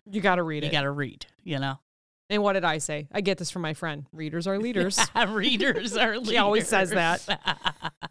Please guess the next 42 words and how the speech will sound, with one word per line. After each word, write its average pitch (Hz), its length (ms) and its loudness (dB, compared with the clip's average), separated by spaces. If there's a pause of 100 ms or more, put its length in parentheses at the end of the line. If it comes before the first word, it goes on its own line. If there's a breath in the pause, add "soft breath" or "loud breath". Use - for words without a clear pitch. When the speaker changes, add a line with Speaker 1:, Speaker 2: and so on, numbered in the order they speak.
(580 loud breath)
Speaker 2:
I 175 100 -2
like 160 120 0
Speaker 1:
But, 202 140 4
Speaker 2:
that. - 220 -4
Speaker 1:
yeah. 180 380 0 (320)
So, 294 380 8 (240 loud breath)
and 285 300 2
I 277 160 4
can 269 280 -2
understand 214 760 2
the 196 60 2
pressure. 190 560 -2 (220)
Like, 208 160 2
so 208 320 6
an 226 160 0
error 247 260 4
comes 220 260 0
up 208 160 6
and 185 80 -2
you 190 80 2
immediately 190 500 0
kind 180 240 -2
of, 160 140 -4
well, 175 120 -4
not 180 200 0
you 160 160 -2
personally, 165 400 -6
but, 170 140 -6
like, 190 160 -4
someone, 170 540 -4
a 226 60 -4
newer 202 300 0
tech 165 340 -4
or 180 60 -6
someone 185 280 -2
that 160 120 -2
just 180 160 -4
doesn't 175 240 -4
understand 170 600 -4
the 165 240 -4
error 180 400 0
codes, 151 460 -4